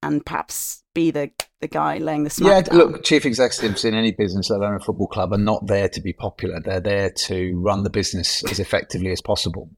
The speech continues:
Speaker 2: And, you know, i-, in, in a football club's case, that's to protect the owner's investment. It's to ensure the coach has the players he needs to do the job he needs to do, and, you know, to make sure that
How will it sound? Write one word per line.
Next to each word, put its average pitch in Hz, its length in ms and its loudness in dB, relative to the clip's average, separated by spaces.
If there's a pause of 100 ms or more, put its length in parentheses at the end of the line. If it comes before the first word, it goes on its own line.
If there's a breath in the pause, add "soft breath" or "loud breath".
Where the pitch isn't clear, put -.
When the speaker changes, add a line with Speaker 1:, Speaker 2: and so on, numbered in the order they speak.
(100)
Speaker 2:
And, 90 600 -4
you 101 80 -6
know, 90 300 -2
i-, 98 180 -4
in, 98 300 -2
in 98 120 -4
a 87 60 -4
football - 300 -2
club's - 260 -4
case, 87 340 -4
that's - 300 -4
to - 140 -10
protect - 360 -4
the 92 140 -2
owner's 90 260 -2
investment. 98 600 -2 (100)
It's - 300 -6
to - 260 -2
ensure 95 420 0
the 92 80 -2
coach 92 340 -2
has 87 100 -4
the - 100 -6
players 92 320 -2
he 92 80 -4
needs 92 400 -4
to - 140 -6
do 98 180 -2
the 92 140 -4
job 92 260 -2
he 101 140 0
needs 95 260 -2
to 90 80 -4
do, 95 440 -4
and, 92 380 -4 (120)
you 98 100 -6
know, 90 160 -4
to - 140 -4
make 95 240 -2
sure 92 380 0
that 92 180 -2